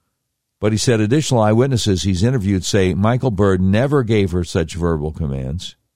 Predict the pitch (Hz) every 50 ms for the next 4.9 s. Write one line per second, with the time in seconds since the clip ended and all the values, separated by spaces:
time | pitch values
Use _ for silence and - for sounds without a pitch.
0 | _ _ _ _ _ _ _ _ _ _ _ _ _ _ _ - 92 85 110 101
1 | 104 110 117 117 98 101 104 98 104 117 117 107 110 101 101 110 107 90 113 113
2 | 107 101 95 92 92 101 110 123 127 123 113 110 95 95 90 95 95 101 107 95
3 | - - 98 90 87 78 104 104 98 90 85 113 120 117 113 104 101 90 104 95
4 | 87 80 95 90 87 - - - 90 85 117 131 110 107 110 98 92